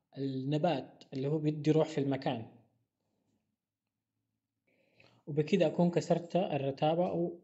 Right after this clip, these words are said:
قللت من الكآبة في الألوان. وكذلك العكس، إذا اخترت مثلًا عائلة ألوان فيها قوة، يعني، عنصر قوي جدًا،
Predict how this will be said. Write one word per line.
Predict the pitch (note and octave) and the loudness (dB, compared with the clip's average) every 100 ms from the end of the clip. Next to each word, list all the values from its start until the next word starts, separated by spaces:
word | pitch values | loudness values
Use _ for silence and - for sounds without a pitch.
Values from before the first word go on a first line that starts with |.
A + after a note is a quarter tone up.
| - C#3+ | -6 2
قللت | D#3+ F#3 G3+ D#3 | 6 6 4 2
من | C#3+ C#3 | 2 0
الكآبة | C3 D3+ D3+ D3 | -2 -2 0 2
في | C3 C3+ | 0 -2
الألوان. | C3 B2+ A#2+ A2+ - _ _ _ _ _ _ _ _ _ _ _ _ _ _ _ _ - _ - | -2 -4 -4 -8 -12 _ _ _ _ _ _ _ _ _ _ _ _ _ _ _ _ -20 _ -2
وكذلك | F#3 G#3+ B3+ B3 F#3+ | 2 6 6 4 4
العكس، | F3+ - G3 - - | 4 2 -4 -8 -8
إذا | E3 E3 | -4 -2
اخترت | E3 - A3 G#3+ - F3 D3+ C#3+ C#3+ | -4 0 0 0 0 -2 0 -2 -2
مثلًا | E3+ E3+ D#3+ D#3 D#3 D#3 D3+ - - | -2 0 -2 0 -2 -2 -4 -8 -8
عائلة | D#3 D#3+ D3 C#3+ | -2 0 0 -2
ألوان | C#3+ C#3 D#3+ D#3 | 0 2 2 0
فيها | D#3 E3+ | 0 0
قوة، | D3+ C3+ D3 D#3+ F3+ F#3+ - - _ _ _ C#3 | 0 0 2 4 4 2 -8 -20 _ _ _ -14
يعني، | C#3+ C#3 C3 C3 - | -8 -6 -6 -8 -12
عنصر | C3+ D#3+ D#3 D3+ - C#3 | -6 -4 -4 -6 -8 -2
قوي | D#3 D3 | 2 2
جدًا، | D3+ D#3+ F#3 A#3+ | 0 0 0 0